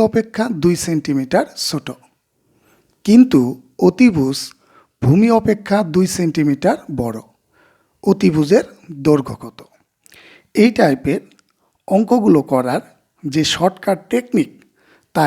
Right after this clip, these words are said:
এখন আমি দেখাবো। আমি যে শর্টকাট টেকনিকটি দেখাবো, তা এমসিকিউতে ব্যবহার করা যাবে, রিটেনে ব্যবহার করা যাবে না। তো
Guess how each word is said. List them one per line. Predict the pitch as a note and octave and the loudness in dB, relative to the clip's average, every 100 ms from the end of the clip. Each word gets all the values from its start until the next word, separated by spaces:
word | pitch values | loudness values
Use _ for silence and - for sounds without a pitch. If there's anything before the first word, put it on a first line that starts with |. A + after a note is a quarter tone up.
| C#3 | 0
এখন | - D3 C#3 | -2 -2 0
আমি | G3+ - _ _ C3 | 0 -2 _ _ -10
দেখাবো। | A#2 B2 - _ _ _ _ _ _ _ - - - | -10 -14 -18 _ _ _ _ _ _ _ -20 -20 -2
আমি | F#3 G#3 | 2 2
যে | A#3 - | 0 -2
শর্টকাট | F3 F3 - G#3+ G#3+ | -2 -4 -4 -6 -2
টেকনিকটি | F#3+ F#3 A3 G#3+ - G#3 | -4 -4 -10 -10 -10 -6
দেখাবো, | C#3+ D#3+ C3+ A#2+ - _ _ _ _ _ | -4 -4 -4 -8 -10 _ _ _ _ _
তা | E3+ - - F#3 | -6 -6 -4 -2
এমসিকিউতে | G3+ B3+ - G#3 D3+ C3+ | -2 -4 -4 -2 0 -2
ব্যবহার | C3 D3+ D3 C#3+ | -4 -4 -4 -2
করা | E3 D#3+ | -2 0
যাবে, | E3+ G3+ - _ _ _ _ - D3+ | -2 -2 -6 _ _ _ _ -8 -4
রিটেনে | F#3 F3+ C3+ C3 | -2 -2 -2 -2
ব্যবহার | B2+ C3 C3 | -2 -4 -2
করা | D#3 F3+ - _ _ - D3+ C3+ | -2 -2 -4 _ _ -16 -10 -8
যাবে | A#2 A2+ | -8 -10
না। | A2+ - _ - _ _ _ _ _ - - - _ _ _ _ _ _ _ | -14 -20 _ -20 _ _ _ _ _ -20 -20 -20 _ _ _ _ _ _ _
তো | _ | _